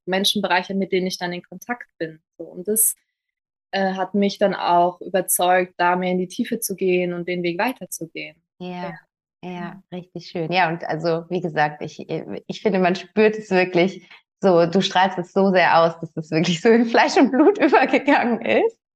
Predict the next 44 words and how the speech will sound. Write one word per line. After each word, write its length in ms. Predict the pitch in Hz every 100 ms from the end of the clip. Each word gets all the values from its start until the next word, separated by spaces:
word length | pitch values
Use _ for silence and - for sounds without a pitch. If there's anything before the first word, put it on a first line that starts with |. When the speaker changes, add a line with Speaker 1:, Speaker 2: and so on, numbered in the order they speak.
| -
Speaker 1:
Mhm. 280 | 202 196 185 _ _ _ -
Speaker 2:
Wenn 220 | 208 262
wir 80 | 302
mal 220 | 254 240
so 160 | 226 240
zurückgehen 560 | 233 262 262 - 269 240
an 220 | 226 214
diesen 240 | 214 220
Tag, 400 | 226 254 254 269 -
also, 200 | 208 214
wie 460 | - - 190 196 220
schnell 240 | 226 190
war 120 | 214
das? 160 | 381 -
Das 160 | 196 190
hört 140 | 302
sich 100 | 302 -
irgendwie 220 | 233 254
nach 180 | 226 220
einer 180 | 220 214
relativ 320 | 277 262 247
schnellen 320 | - 240 247
Sache 220 | 233 302
an. 140 | 262 202
Du 60 |
hast 100 | 208
diese 180 | 220 202
Dokumentation 800 | 196 220 196 196 185 - 247 320
gesehen 720 | 302 294 294 254 247 285 311 302
und 220 | 233 233
dann 240 | 240 226
bist 220 | 233 269
du 20 | 247
ein 80 |
paar 140 | 226 254
Mal 180 | 302 269
ins 220 | 226 -
Kloster 420 | 277 339 370 311
und 100 | 269
dann 280 | 277 269 254
kam 200 | - 320
die 80 | 277
Entscheidung. 460 | 233 226 269 254 202
Oder 300 | 214 220